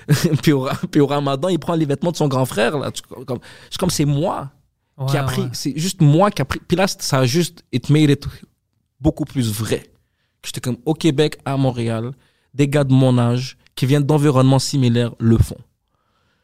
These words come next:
Speaker 1: Puis là, j'attendais une opportunité, puis j'ai vu une annonce pour les auditions du show de Kevin Raphaël. Puis moi, je suis un gars de Montréal, fait que moi, un noir, arabe, latino, grec, juif,
Speaker 2: Tu le
Speaker 1: pour
Speaker 2: vois,
Speaker 1: moi,
Speaker 2: tu te vois, ouais.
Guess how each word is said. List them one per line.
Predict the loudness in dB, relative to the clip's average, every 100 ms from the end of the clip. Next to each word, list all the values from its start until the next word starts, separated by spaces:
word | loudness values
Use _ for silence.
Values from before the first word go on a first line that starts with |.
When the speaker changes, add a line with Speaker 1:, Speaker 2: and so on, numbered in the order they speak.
| _ _ _ _
Speaker 1:
Puis | 0 2
là, | 4
j'attendais | 4 2 4 4 4
une | 2
opportunité, | -2 -8 0 2 2 2 0 0
puis | -4 -2
j'ai | 2 2
vu | 2 2 2 2
une | 2
annonce | 2 2 0 0
pour | 0 2
les | 2 0
auditions | 0 -2 -2 -4 -4 -8 _ _ _
du | -4 -4
show | 0 0
de | 0
Kevin | -2 -2 -2
Raphaël. | -4 -6 -6 -8 -12 _ _ _ _ _ _ _ _ _ _
Puis | -4 -2 0
moi, | 0
je | 0
suis | 0
un |
gars | 0 0
de |
Montréal, | 0 0 0
fait | -2 -2
que | 0
moi, | 0
un |
noir, | 2 2 2 0 0
arabe, | 0 0 0
latino, | -2 -4 -2 0 0 0
grec, | -2 0 0 0 -6 _ _ _ _
juif, | -12 -6 -4 -4 -4
Speaker 2:
Tu | -2
le |
Speaker 1:
pour | 0
Speaker 2:
vois, | 0
Speaker 1:
moi, | 2 2 0
Speaker 2:
tu |
te | 0
vois, | 0 0 0 -2 -4
ouais. | -4